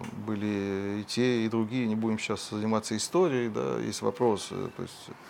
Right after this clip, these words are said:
многие считают, что это всё, всё, всё, всё и дом, да. Хорошо, не, не будем этим заниматься, да. Дальше сказано, "Велама никра шма хазир". Почему же всё-таки это животное называется хазир?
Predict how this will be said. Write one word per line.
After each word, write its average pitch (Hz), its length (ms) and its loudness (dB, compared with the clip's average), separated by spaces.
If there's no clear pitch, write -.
многие 113 300 4
считают, 123 420 8
что - 200 4
это 120 180 4
всё, 190 320 8
всё, 160 240 2
всё, 160 240 2
всё 143 240 2
и 135 80 6
дом, 110 200 8
да. 117 80 0
Хорошо, 165 300 0
не, 143 160 -2
не 135 80 0
будем 131 280 2
этим - 240 -6
заниматься, 92 460 -10
да. 139 140 -4
Дальше 127 380 12
сказано, 113 480 10
"Велама 127 440 10
никра 120 520 10
шма 123 300 8
хазир". 92 580 2
Почему 120 1000 6
же 101 400 2
всё-таки 117 480 2
это 110 220 4
животное 117 540 6
называется 107 640 4
хазир? 92 640 0